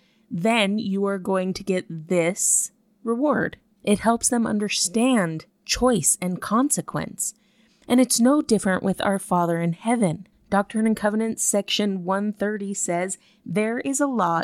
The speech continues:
irrevocably decreed in heaven before the foundations of the world, upon which all blessings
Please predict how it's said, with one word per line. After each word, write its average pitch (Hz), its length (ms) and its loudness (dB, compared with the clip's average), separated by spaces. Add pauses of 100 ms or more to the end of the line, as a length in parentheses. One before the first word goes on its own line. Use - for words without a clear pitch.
irrevocably 202 760 0
decreed 185 440 -6
in 180 140 -4
heaven 165 360 -4
before 196 360 -4
the 214 100 -6
foundations 175 720 -4
of - 160 -8
the 185 100 -6
world, 165 440 -4 (400)
upon 226 440 0
which 214 380 -6 (420)
all 214 480 0 (160)
blessings 175 760 0